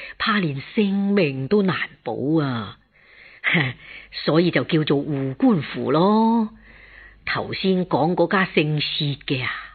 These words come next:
<laughs> 佢哋係點惹得㗎？本來呢件官司呢，就冇乜難斷嘅，唉，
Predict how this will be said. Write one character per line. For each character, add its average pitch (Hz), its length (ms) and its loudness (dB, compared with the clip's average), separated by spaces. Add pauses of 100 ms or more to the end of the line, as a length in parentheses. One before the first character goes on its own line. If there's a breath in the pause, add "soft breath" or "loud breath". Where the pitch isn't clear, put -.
(720 loud breath)
<laughs> - 1800 -8
佢 127 300 -2
哋 117 180 2
係 - 60 -10
點 135 140 -4
惹 127 500 -2
得 156 140 0 (120)
㗎？ - 100 -2 (1800 soft breath)
本 143 320 0
來 - 240 0
呢 170 160 4
件 135 240 0
官 220 360 2
司 226 200 -4
呢， 214 340 2 (840 loud breath)
就 185 120 2
冇 175 220 4
乜 294 160 6
難 127 360 -2
斷 147 520 0
嘅， 151 420 -2 (680 loud breath)
唉， - 160 2